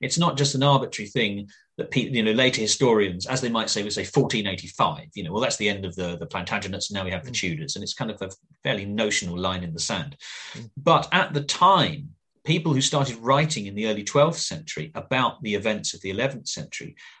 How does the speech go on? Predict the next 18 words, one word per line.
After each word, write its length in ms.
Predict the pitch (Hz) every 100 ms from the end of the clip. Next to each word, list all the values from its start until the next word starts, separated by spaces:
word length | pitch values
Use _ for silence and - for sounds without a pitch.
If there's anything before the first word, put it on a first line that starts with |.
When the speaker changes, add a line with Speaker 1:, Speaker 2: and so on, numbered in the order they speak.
| -
Speaker 1:
were 120 | 139
conscious 400 | - 180 170 143
of 80 | 131
the 100 | 127
fact 300 | - 117 -
that 180 | 113 131
England 360 | 135 117 113
had 100 | 107
experienced 540 | 110 104 - 110 107 87
this 160 | 104
cataclysm 800 | - 120 - - - 82 - - -
as 140 | 92
a 40 | 92
result 280 | 92 92 90
of 100 | 92
the 60 |
Norman 280 | 92 85 87
conquest. 540 | 90 90 87 - -